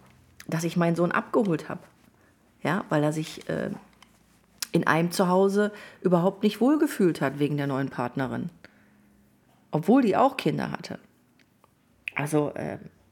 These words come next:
der ist auch nicht mehr dahin gegangen. Punkt. Und dann, äh, ist das so.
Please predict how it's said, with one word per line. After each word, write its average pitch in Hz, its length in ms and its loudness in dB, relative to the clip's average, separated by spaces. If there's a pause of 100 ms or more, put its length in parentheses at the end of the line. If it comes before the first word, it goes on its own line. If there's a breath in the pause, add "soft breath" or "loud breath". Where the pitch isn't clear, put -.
(240)
der - 120 -4
ist 156 160 -10
auch - 100 -10
nicht 170 160 -2
mehr 185 100 4
dahin 226 260 4
gegangen. - 400 -2 (160)
Punkt. - 420 -2 (360)
Und 180 180 0
dann, 180 320 2
äh, - 300 -6
ist 277 160 0
das 339 180 2
so. - 200 -4